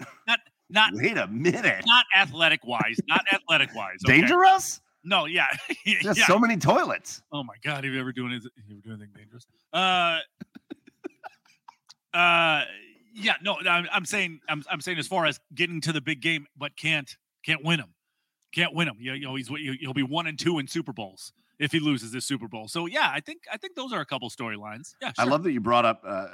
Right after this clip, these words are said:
Speaker 2: there's been things that I've, uh, experienced as well. You've gone to a lot of stadiums and seen it. I lo-, I love some of the traditions sports teams have, like, during the anthem, but then some of 'em are really bad,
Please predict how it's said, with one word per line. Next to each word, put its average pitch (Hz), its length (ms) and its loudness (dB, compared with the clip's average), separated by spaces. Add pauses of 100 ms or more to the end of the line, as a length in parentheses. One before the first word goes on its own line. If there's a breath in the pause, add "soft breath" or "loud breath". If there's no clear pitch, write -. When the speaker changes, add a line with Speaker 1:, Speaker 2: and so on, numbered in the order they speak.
Speaker 2:
there's 104 300 -10
been 135 240 -4
things 127 260 -4
that 113 80 -8
I've, 104 240 -4 (100)
uh, 110 180 -10
experienced 107 520 -8
as 90 100 -10
well. 107 140 -2
You've 98 160 -4
gone 113 180 0
to 110 80 -2
a - 40 -2
lot 104 180 0
of 104 100 -8
stadiums 101 360 -8
and 90 100 -14
seen 101 160 -4
it. 95 100 -6
I 101 100 -4
lo-, 127 200 -4
I 131 80 -4
love 180 240 0
some 156 140 -4
of 151 80 -4
the 117 60 -4
traditions 110 500 -8
sports 107 300 -8
teams 104 220 -6
have, 98 260 -2
like, 95 180 -4
during 95 240 -4
the 90 140 -2
anthem, 113 360 -4 (720)
but 98 100 -6
then 131 180 2
some 101 260 -6
of 92 120 -6
'em 92 120 -6
are 87 60 -8
really 82 360 -12
bad, 78 340 -6